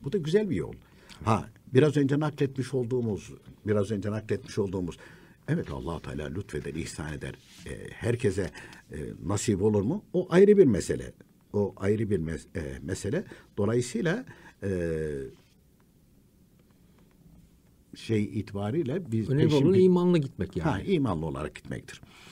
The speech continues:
Speaker 1: Şimdi, e, Hazreti Ömer radıyallahu anh Irak memleketin birinde cihad için ordu göndermiş. Bir gün Medine otur-, otururken birden,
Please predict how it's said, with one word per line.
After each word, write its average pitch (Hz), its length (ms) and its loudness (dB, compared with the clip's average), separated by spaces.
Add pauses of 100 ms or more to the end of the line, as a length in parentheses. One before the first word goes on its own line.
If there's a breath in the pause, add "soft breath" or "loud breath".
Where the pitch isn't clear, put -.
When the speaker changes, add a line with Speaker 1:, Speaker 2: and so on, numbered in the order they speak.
(220 loud breath)
Speaker 1:
Şimdi, 190 440 -2 (460 loud breath)
e, 113 60 -2
Hazreti 123 460 -2
Ömer 196 180 0
radıyallahu 127 500 -2
anh - 140 -2
Irak 131 260 2
memleketin 107 520 0
birinde 147 260 -2
cihad 110 280 -2
için - 180 -6
ordu 95 260 2
göndermiş. 67 520 -2 (140)
Bir 175 100 0
gün 135 220 0
Medine 117 300 0
otur-, 123 280 -4
otururken 95 580 -6
birden, 120 300 0